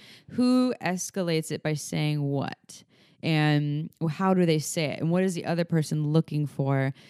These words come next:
Really dissect that and then discuss some ways that you can show up in different ways. What would work better for you? What would work better for the other person? How can you bring more empowered language into the conversations? Um, if someone is feeling super heated, how can you press pause and take a break and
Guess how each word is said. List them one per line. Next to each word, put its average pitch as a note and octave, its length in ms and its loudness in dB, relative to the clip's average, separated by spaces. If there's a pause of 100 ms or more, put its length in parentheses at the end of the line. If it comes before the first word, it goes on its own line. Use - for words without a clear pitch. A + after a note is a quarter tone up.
(180)
Really F#3+ 340 4
dissect D#3 760 -2
that A3 280 0
and F3 160 2
then E3+ 280 0 (240)
discuss F3 440 0
some F#3 200 0
ways D#3+ 220 2
that - 80 -4
you D#3 120 2
can D#3 160 0
show D3+ 240 0
up D3 160 0
in D3+ 80 -2
different C3+ 320 -4
ways. B2+ 220 -4
What D3+ 200 0
would F#3 120 0
work E3 240 2
better D3+ 300 2
for D#3 140 -6
you? C4 320 0
What F3 200 4
would C#3 100 6
work C#3 220 0
better C3+ 160 0
for C#3 120 -2
the - 200 -6
other F#3 260 2
person? E3+ 680 2 (320)
How G#3 160 2
can G#3+ 180 0
you G3 80 0
bring D#3 280 -4
more C#3+ 160 -2
empowered C3 440 -6
language G3 480 2
into F3 220 2
the E3 100 0
conversations? D3+ 960 0 (440)
Um, C#3 420 -2
if F3 140 0
someone F3+ 360 0
is D#3 120 0
feeling E3 260 0
super - 480 0
heated, E3 420 4
how D#3+ 180 4
can F#3+ 180 2
you F3 140 4
press E3+ 240 -2
pause D3+ 340 -4
and D#3+ 100 0
take D#3 260 -4
a E3 40 -6
break D3+ 300 -2
and D3 180 -6